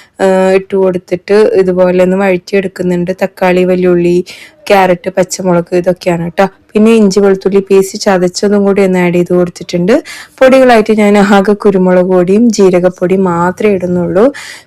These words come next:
പിന്നെ ഓയിൽ ഇല്ലാണ്ട് ഉണ്ടാക്കി കഴിഞ്ഞാൽ അത്രയും നല്ലത്. പിന്നെ ദാ എഗ്ഗും കൂടെ ആഡ് ചെയ്ത് കൊടുക്കുന്നുണ്ട്. പിന്നെ ഇത് വഴറ്റാൻ കുറച്ച് ഓയി-, ഓയിലിന് പകരം ബട്ടർ യൂസ് ചെയ്താലും കുഴപ്പമില്ല കേട്ടോ. അവനക്ക് പൊതുവെ വയറിന് അത്ര, ആ, സുഖമില്ല. അപ്പോൾ,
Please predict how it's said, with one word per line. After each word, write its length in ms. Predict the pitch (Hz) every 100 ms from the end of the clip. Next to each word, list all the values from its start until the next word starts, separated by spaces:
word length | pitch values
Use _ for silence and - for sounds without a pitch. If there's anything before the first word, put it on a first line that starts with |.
| -
പിന്നെ 200 | 208 214
ഓയിൽ 460 | 202 196 196 202
ഇല്ലാണ്ട് 420 | 226 214 202 208
ഉണ്ടാക്കി 440 | 226 214 208 202 - 214
കഴിഞ്ഞാൽ 220 | 208 214
അത്രയും 280 | 208 208 202
നല്ലത്. 520 | 202 190 185 180 226
പിന്നെ 360 | - 202 208 220 - - - -
ദാ 200 | 202 208
എഗ്ഗും 360 | 196 190 208 208
കൂടെ 200 | 214 220
ആഡ് 180 | 202 190
ചെയ്ത് 160 | 190
കൊടുക്കുന്നുണ്ട്. 540 | 190 185 180 185 175 180
പിന്നെ 260 | 196 202
ഇത് 100 | 208
വഴറ്റാൻ 500 | 220 202 185 - 240
കുറച്ച് 360 | 226 220 - 269
ഓയി-, 340 | 240 220 220 -
ഓയിലിന് 340 | 214 214 226
പകരം 320 | 240 247 247
ബട്ടർ 300 | 240 202 -
യൂസ് 260 | 233 240 233
ചെയ്താലും 320 | 220 220 226
കുഴപ്പമില്ല 420 | 233 202 - 196
കേട്ടോ. 220 | 185 196 190 - - -
അവനക്ക് 220 | 202 196
പൊതുവെ 340 | 214 226 208 214
വയറിന് 540 | 214 202 196 202 220
അത്ര, 500 | 214 - 220 226 220 -
ആ, 120 | 202
സുഖമില്ല. 560 | - 208 196 214 185
അപ്പോൾ, 720 | 196 - 202 202 202 208 _